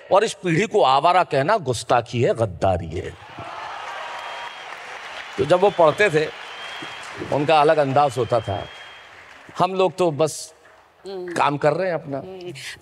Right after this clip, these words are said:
Speaker 2: तो, अ, शैलेश जी, आज की पीढ़ी के लिए भी आप कुछ कहेंगे? आज की वो पीढ़ी जो चौबीसों घंटे अपने फोन पे होती है, अपने सोशल मीडिया पे होती है। आपने मुझे बातचीत में बताया कि आप बहुत पढ़ते थे, आपको पढ़ने का शौक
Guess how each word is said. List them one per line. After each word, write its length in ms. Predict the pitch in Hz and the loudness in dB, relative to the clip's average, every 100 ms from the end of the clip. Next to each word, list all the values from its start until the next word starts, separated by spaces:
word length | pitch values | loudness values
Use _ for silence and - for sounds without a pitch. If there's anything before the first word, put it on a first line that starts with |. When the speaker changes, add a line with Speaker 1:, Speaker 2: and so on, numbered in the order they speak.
| - | -6
Speaker 2:
तो, 80 | 285 | -4
अ, 260 | - - | -2 -2
शैलेश 340 | 240 320 359 339 | 0 0 0 0
जी, 120 | 370 | 2
आज 280 | 240 254 - | 2 0 -2
की 120 | 311 | -4
पीढ़ी 360 | 302 220 226 | -2 0 0
के 100 | 262 | 0
लिए 120 | 262 254 | -2 0
भी 80 | |
आप 160 | 262 240 | 0 0
कुछ 180 | - - | -2 -2
कहेंगे? 420 | 208 220 214 240 | 0 0 0 2
आज 280 | 226 226 - | 2 2 0
की 100 | 254 | -2
वो 120 | 247 | -2
पीढ़ी 340 | 247 220 247 | 0 -2 0
जो 300 | 247 254 240 | 0 2 2
चौबीसों 720 | 240 - 240 277 311 330 302 247 | 0 0 0 0 0 2 0 0
घंटे 580 | 220 254 262 277 233 - - - | -4 -4 -2 0 0 -2 -10 -4
अपने 300 | 226 - 254 | -4 0 0
फोन 360 | 254 254 247 240 | 2 2 2 2
पे 120 | 254 | 2
होती 420 | 220 214 226 220 | 2 0 -2 0
है, 180 | 233 226 | 2 2
अपने 220 | 226 233 | 0 -2
सोशल 380 | - 214 - 233 | 2 0 0 0
मीडिया 300 | 220 214 233 | 0 2 2
पे 140 | 220 | 2
होती 300 | 208 214 226 | 0 0 0
है। 60 | 240 | 2
आपने 320 | 240 254 294 | 2 0 -2
मुझे 200 | 285 277 | -2 0
बातचीत 380 | 254 240 262 269 | 2 0 0 -2
में 120 | 269 | 0
बताया 380 | 220 214 214 247 | 0 2 4 2
कि 140 | 254 | 2
आप 180 | 240 240 | 2 2
बहुत 300 | 208 254 - | 2 0 0
पढ़ते 360 | 202 190 240 240 | -2 0 -2 0
थे, 120 | 185 - - - | -2 -4 -10 -2
आपको 260 | 214 - 247 | -2 0 0
पढ़ने 300 | 220 220 240 | 0 -2 0
का 120 | 240 | 0
शौक 340 | - 220 226 | 2 0 0